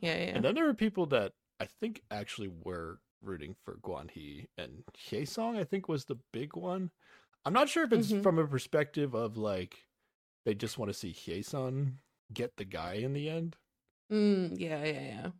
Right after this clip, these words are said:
Speaker 2: But yeah, I'm not really following that in terms of, like, her getting Guan Yi. <laughs>
Speaker 1: <laughs> They're, like, rooting for her to get what she wants, and unfortunately what she wants is Guan Yi, I think, is the vibe.
Speaker 2: Yeah,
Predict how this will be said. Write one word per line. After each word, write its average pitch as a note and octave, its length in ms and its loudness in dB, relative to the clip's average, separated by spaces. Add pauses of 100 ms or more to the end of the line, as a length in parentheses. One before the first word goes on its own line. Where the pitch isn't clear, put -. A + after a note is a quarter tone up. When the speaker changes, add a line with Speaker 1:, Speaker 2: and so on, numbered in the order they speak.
(200)
Speaker 2:
But A2 160 0
yeah, G#2+ 200 2
I'm F#2+ 120 -2
not G2 160 -6
really F2 180 -6
following E2+ 420 -8
that D#2+ 180 -6
in G2 40 -16
terms F#2+ 300 -10
of, D#2 160 -10
like, - 300 -14 (420)
her E2+ 340 -6
getting D2+ 320 -8 (100)
Guan F2 680 -10
Yi. C3+ 320 -10 (480)
<laughs> - 0 -
Speaker 1:
<laughs> D#4+ 640 10 (720)
They're, F4 100 2
like, F#4 280 8 (240)
rooting G#4+ 400 12
for E4+ 160 12
her D4 180 12
to B3+ 80 6
get A#3+ 200 12
what G#3+ 160 12
she A3+ 140 4
wants, G3+ 340 10
and G3 120 10
unfortunately F3 600 6
what D#3+ 200 8
she E3 100 6
wants D#3+ 320 4
is D#3+ 80 -4
Guan C#3+ 340 4
Yi, B2 300 0
I D#3 100 2
think, F3 380 0
is F#3+ 320 4
the A3 140 10
vibe. - 260 6
Speaker 2:
Yeah, G#2+ 500 4